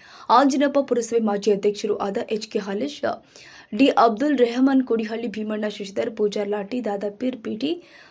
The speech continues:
ಭರತ್ ಜೋಗಿನ, ಭರತೇಶ್ ಜಾಕೀರ್, ಹುಸೇನ್ ಜಯಲಕ್ಷ್ಮಮ್ಮ, ಎ ಎಂ ವಿಶ್ವನಾಥ್, ಪೂಜಾರ್ ಬಸಪ್ಪ, ಕೆ ಯೋಗೇಶ್, ಸಲೀಂ ಅನ್ಸಾರಿ, ದಾದಾಪೀರ್, ಕಾಂಗ್ರೆಸ್ ಪಕ್ಷದ ಕಾರ್ಯಕರ್ತರು ಉಪಸ್ಥಿತರಿದ್ದರು.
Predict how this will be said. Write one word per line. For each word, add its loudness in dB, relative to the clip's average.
ಭರತ್ 2
ಜೋಗಿನ, 2
ಭರತೇಶ್ -2
ಜಾಕೀರ್, -6
ಹುಸೇನ್ -8
ಜಯಲಕ್ಷ್ಮಮ್ಮ, -6
ಎ 4
ಎಂ 6
ವಿಶ್ವನಾಥ್, -2
ಪೂಜಾರ್ -2
ಬಸಪ್ಪ, -4
ಕೆ -4
ಯೋಗೇಶ್, -4
ಸಲೀಂ -4
ಅನ್ಸಾರಿ, -4
ದಾದಾಪೀರ್, -4
ಕಾಂಗ್ರೆಸ್ 6
ಪಕ್ಷದ 0
ಕಾರ್ಯಕರ್ತರು -4
ಉಪಸ್ಥಿತರಿದ್ದರು. -8